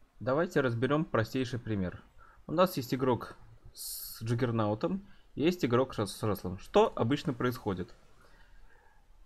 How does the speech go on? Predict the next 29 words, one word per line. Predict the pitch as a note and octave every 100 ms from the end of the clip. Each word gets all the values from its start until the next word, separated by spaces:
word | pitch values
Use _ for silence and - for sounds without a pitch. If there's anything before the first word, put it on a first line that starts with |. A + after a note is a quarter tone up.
| - - - - - - - -
Давайте | C3 B2+ A2 A#2
выкинем | A#2 A#2+ A2+ A#2
Б | A2+ C#3
Д. | G3 C4+ - - - -
Отлично, | A#2 - A#2+ G2+ - F#2 F#2+
то, | -
что | C3+ - A2+
нужно. | G2 F#2 F#2 - - - -
Что | - - A3
происходит | D#3+ C3+ - D#3 B2
обычно | A#2+ B2 A#2
в |
игре? | G#2
Люди | C3 G#3 D#3+
видят | C3+ A#2 G2+
Б | G#2+
Д, | A#2 F3+ B3 - -
нажимают, | - A#2+ B2+ D3 G3 G#3 - - - - - - - _ -
и | F#3+
их |
спрашивают, | - D#3 B2 G2+ G2 - -
используют | A#2+ - G#3+ G#3+ G3
ли | D#3+
Джаггернаут. | C#3+ B2 B2 A2 F#2 F2+ - - -
Если | F3+ G3
нажать | F3 B2+ A#2 G#2
"Да", | G2+ G#2+ F#3 - - - - - - - - -
произойдет | C3+ C3+ C#3+ C3 F#3+ -
толчок. | F#3+ F#3 - A2 -